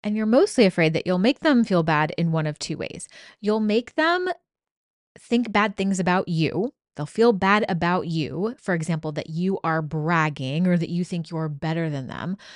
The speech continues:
Or you will make them feel bad because they're seeing something that they want in you. They're seeing your awesome life, and they don't think it's possible for them.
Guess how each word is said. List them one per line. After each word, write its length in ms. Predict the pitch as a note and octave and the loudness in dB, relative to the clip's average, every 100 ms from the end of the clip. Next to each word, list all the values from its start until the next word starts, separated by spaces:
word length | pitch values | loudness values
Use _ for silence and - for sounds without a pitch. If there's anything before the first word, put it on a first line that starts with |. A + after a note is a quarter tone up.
| - _ _ | -20 _ _
Or 520 | G#4+ G4+ A#3+ F3 F3+ F#3+ - - - | 4 6 8 6 4 0 -16 -18 -4
you 100 | G#3+ | 0
will 140 | B3+ | 2
make 180 | C4 E4 | 2 0
them 160 | F4+ D4 | -2 -2
feel 240 | - A3+ | 2 2
bad 500 | F3+ B3 B3 E3 D#3+ | 2 4 4 4 2
because 360 | F#3 - F#3 F3+ | -2 -6 -6 -2
they're 340 | G3 C4 D4+ | 0 0 -2
seeing 760 | - - C4+ C#4 A3+ F3+ F#3 F#3+ _ | -4 -4 -2 2 2 0 -2 -6 _
something 400 | - - G3+ G3+ | -10 -2 -2 -2
that 120 | F3+ F3 | -4 0
they 140 | F3+ | 0
want 280 | E3+ D#3 - | 2 0 0
in 200 | E3+ G#3 | 0 2
you. 380 | G#3 C#3+ A2 F#3 | 2 2 2 2
They're 220 | F3 F#3+ | 2 0
seeing 320 | - G#3+ F3+ | -2 -2 0
your 360 | F3 G3+ B3+ C4+ | 0 0 0 -2
awesome 400 | G3 F#3+ - F3+ | -4 -6 -4 0
life, 360 | F#3+ B2+ F3 - - - - _ | 0 0 -4 -8 -20 -20 -20 _
and 220 | - G#3+ F#3+ | 0 0 2
they 260 | A3+ B3+ C4+ | 2 2 2
don't 360 | A3 G#3+ - | 2 0 -2
think 220 | - F#3 E3+ | -4 -4 -4
it's 160 | - - | -12 -20
possible 540 | - E3+ D#3+ E3 - | -6 -2 -2 -6 -10
for 160 | - - | -10 -8
them. 320 | D#2 A#1+ E3+ | -8 -8 -12